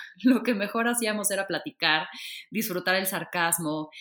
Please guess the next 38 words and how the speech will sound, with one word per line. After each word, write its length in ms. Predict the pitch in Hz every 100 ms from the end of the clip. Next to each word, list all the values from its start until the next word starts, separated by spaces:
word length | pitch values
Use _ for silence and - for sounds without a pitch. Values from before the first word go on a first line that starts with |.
| - -
eh, 680 | 165 156 156 143 143 127 -
filosofear 640 | 196 180 180 180 185 185
de 60 | 185
pronto 380 | 180 180 165 170
sin 220 | - 156
salida, 720 | 151 135 156 160 147 147 151 -
y 160 | 160 -
pues 160 | 156
lo 100 | 160
que 140 | 160 156
quiero 220 | 180 180
hoy 160 | 165
es 180 | 160 -
eso, 300 | 175 175 - 143
¿no? 180 | 143 196
Y 140 | -
reír 320 | 151 143 151 160
y 80 |
llorar 420 | 151 135 151 196 - -
en 260 | 160 151 151
Más 200 | 170 -
cabrona 320 | 175 165 160
que 60 | 127
bonita, 420 | 135 151 202 247
sin 240 | - 160
censuras 560 | - 196 - 226 233 233
ni 100 | 175
restricciones, 640 | 165 - 151 - 175 180 -
pura 200 | 196 196
neta 300 | 185 185 180
como 180 | 147 143
siempre, 680 | - 156 151 160 170 202 -
y 100 | 151
como 260 | - 143 143
siempre 380 | 151 151 160
eres 220 | 151 147 -
tú, 180 | 156 - _
Eu. 240 | 135 123